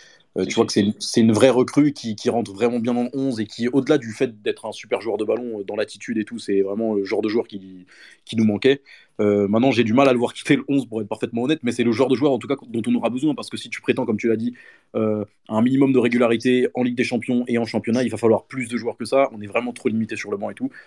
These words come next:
Speaker 1: Donc, euh, lui, pour le coup, comme on, comme on le disait, je crois, euh, je sais plus si on le disait en émission ou entre nous, mais, euh, euh, l'autre jour, mais, euh, Orsnes, pour le coup, c'est vraiment un des seuls joueurs du banc qui pouvait prétendre clairement à une place de titulaire.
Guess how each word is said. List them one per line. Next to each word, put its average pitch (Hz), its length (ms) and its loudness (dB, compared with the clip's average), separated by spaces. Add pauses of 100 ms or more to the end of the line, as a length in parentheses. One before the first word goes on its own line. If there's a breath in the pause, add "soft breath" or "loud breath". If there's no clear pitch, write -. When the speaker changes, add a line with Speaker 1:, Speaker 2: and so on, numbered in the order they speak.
(140 loud breath)
Speaker 1:
Donc, 113 200 0
euh, 107 60 4
lui, 127 160 2
pour 110 140 0
le 110 60 4
coup, 131 160 -2
comme 107 180 2
on, 104 140 2
comme 120 160 0
on 113 40 4
le 110 60 2
disait, 107 280 2
je - 100 -8
crois, 110 240 0
euh, 98 340 -2
je - 60 -8
sais - 60 -8
plus 151 80 -2
si - 80 -4
on 113 60 4
le 107 60 4
disait 104 140 2
en 110 140 4
émission 110 320 2
ou 107 120 2
entre 120 180 0
nous, 131 100 2
mais, 107 180 2
euh, 101 100 -4 (460 soft breath)
euh, 104 200 6
l'autre 104 260 2
jour, 127 200 4
mais, 113 180 6
euh, 107 180 4
Orsnes, 107 600 0
pour 110 120 2
le 107 40 2
coup, 131 120 -4
c'est 123 100 4
vraiment 113 460 2
un 113 80 2
des 107 80 0
seuls 135 220 2
joueurs 127 220 2
du 113 100 0
banc 139 120 4
qui 113 160 -6
pouvait 131 340 4
prétendre 120 500 0
clairement 117 300 0
à 110 40 0
une 104 80 -4
place 104 160 0
de 101 40 -8
titulaire. - 380 -4